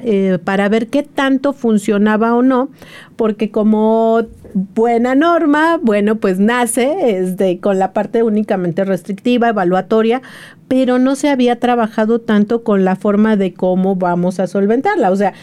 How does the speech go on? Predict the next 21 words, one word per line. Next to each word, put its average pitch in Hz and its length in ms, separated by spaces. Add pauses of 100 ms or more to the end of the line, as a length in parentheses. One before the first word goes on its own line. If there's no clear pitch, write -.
(140)
¿qué 240 140
pasa 233 420
si 240 140
encuentro 196 480
problemas 190 580
en 190 140
tu 208 80
empresa? 226 480
O 170 60
sea, 165 240 (460)
eh, 175 500
ya 165 240
sé, 254 460
ya 160 200
tengo 185 280
aquí 202 400
l-, 170 640
las 160 560
evaluaciones, 254 1120
los 165 340
diagramas, 240 760